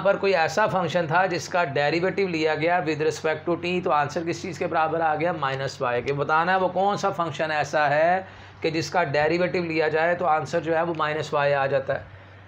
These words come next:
Y of t is equal to k where k is non-zero constant। भाई, नॉन ज़ीरो constant है, जब आप इसका derivative लेंगे डी वाई over डी टी, तो constant का derivative किस चीज़ के बराबर होता है? ज़ीरो के। दोबारा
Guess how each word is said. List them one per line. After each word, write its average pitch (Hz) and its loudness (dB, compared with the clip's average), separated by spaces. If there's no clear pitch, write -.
Y 160 6
of 214 2
t 214 0
is 180 0
equal 180 2
to 185 -4
k 160 0
where 170 0
k 165 -2
is 165 -2
non-zero 151 0
constant। 131 -4
भाई, 170 2
नॉन 165 0
ज़ीरो 185 2
constant 170 0
है, 165 4
जब 165 2
आप 160 2
इसका 226 0
derivative 175 2
लेंगे 156 0
डी 156 -2
वाई 156 4
over 160 4
डी 151 -2
टी, 165 -4
तो 165 2
constant 160 0
का 196 0
derivative 180 0
किस 180 -4
चीज़ 202 -4
के 185 0
बराबर 170 0
होता 156 2
है? 156 2
ज़ीरो 139 -2
के। 156 -2
दोबारा 151 2